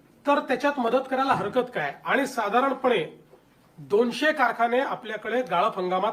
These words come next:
असतात, कारखाने जास्त आहेत, याचा हिशोब लावला तर पंचवीस लाख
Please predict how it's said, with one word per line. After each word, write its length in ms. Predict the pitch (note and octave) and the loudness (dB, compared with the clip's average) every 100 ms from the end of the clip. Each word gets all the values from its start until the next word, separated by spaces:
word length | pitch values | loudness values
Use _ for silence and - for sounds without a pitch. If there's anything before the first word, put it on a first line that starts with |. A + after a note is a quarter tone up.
| - | -4
असतात, 340 | F#3 - G3 - - _ _ | -6 0 0 0 -16 _ _
कारखाने 300 | E3+ D#3+ G#3+ | -8 -4 0
जास्त 280 | A#3+ B3+ - | 2 2 2
आहेत, 120 | G#3 - - _ _ _ _ F3+ | 0 -2 -12 _ _ _ _ -10
याचा 220 | F3+ C#4 | 0 2
हिशोब 320 | B3+ C4+ C4+ | 4 2 0
लावला 360 | B3+ B3 C4+ C4+ | 2 2 0 -2
तर 60 | D4 | -8
पंचवीस 500 | - A#3 A3+ C#4 A#3+ | -6 -8 -6 -6 0
लाख 160 | A#3 | 0